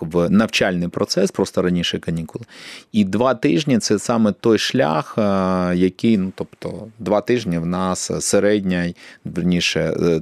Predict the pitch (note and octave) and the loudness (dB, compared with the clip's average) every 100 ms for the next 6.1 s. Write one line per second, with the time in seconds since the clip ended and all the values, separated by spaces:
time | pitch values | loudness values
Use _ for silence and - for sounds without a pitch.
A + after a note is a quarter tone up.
0 | - G#2+ G2+ F#2 F2+ F2 F2+ F2 - F#2 | 0 0 2 2 2 0 0 0 0 0
1 | E2+ F2 F2+ F2+ E2+ - E2 E2+ F2 E2+ | 0 2 2 2 0 -2 -2 -2 -6 -8
2 | - E2+ E2 E2 - - - - G2 F#2 | -8 -6 -6 -8 -16 -20 -8 0 2 4
3 | F2 F2 F2 - F2 F2 E2 F2 - D#2 | 2 0 -2 0 2 2 0 -4 -4 -6
4 | D#2 F2 G2+ - - - - - A#2 A2+ | -6 -12 -16 -16 -18 -14 -6 0 2 2
5 | F#2+ G2+ G2 C#3 C3+ A2+ E2+ G2 A2+ G2 | 2 0 2 0 2 0 2 2 2 -2
6 | - | -4